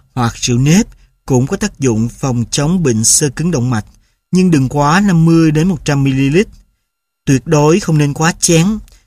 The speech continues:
nếu không sẽ hại cho sức khỏe. Một thống kê cho thấy năm mươi phần trăm kẻ phạm tội, năm mươi phần trăm tai nạn giao thông, hai mươi lăm phần trăm người mắc bệnh đều liên quan tới rượu.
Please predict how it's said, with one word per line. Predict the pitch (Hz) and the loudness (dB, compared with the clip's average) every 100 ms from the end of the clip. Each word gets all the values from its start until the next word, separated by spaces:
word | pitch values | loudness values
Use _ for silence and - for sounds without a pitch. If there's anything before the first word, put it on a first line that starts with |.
| _ | _
nếu | 175 | -4
không | 180 190 170 151 - _ | 0 0 0 -2 -10 _
sẽ | - 135 113 113 | -8 -4 -2 -2
hại | 143 127 107 92 113 - | -4 -6 -8 -8 -8 -4
cho | 127 123 | -4 -2
sức | 117 - | -2 -4
khỏe. | - 117 101 147 175 - _ _ _ _ _ _ _ - | -6 -6 -4 -6 -8 -14 _ _ _ _ _ _ _ -4
Một | 147 | -2
thống | 208 | -2
kê | 208 190 180 | 0 2 2
cho | - - | 0 -2
thấy | 165 180 202 269 - _ _ - | 0 2 2 0 -8 _ _ -4
năm | 180 190 185 | 2 2 4
mươi | 185 | 2
phần | - 151 | 0 -2
trăm | 135 165 160 | 0 0 0
kẻ | 147 | -2
phạm | 147 143 127 | -4 -4 -4
tội, | - 117 110 120 127 - _ - | -2 -2 0 -2 -6 -16 _ 0
năm | 180 196 | 2 4
mươi | 190 | 2
phần | - 135 | 0 -2
trăm | 165 160 | -2 -2
tai | 151 156 | -2 -2
nạn | 143 120 143 | -2 -2 -2
giao | 151 | -2
thông, | 156 165 160 143 - _ - | 0 0 0 -4 -14 _ -4
hai | 190 190 | 0 2
mươi | 180 | 2
lăm | 180 | 0
phần | 165 135 | 0 -2
trăm | 165 160 151 | 0 0 2
người | 139 127 | 2 0
mắc | 165 - | -2 -2
bệnh | 127 113 123 - _ - | -2 0 -4 -8 _ -6
đều | 139 135 123 | 2 4 4
liên | 143 143 | 2 0
quan | 151 143 131 | 0 0 0
tới | 170 | -2
rượu. | 147 123 110 113 | 0 0 -2 -4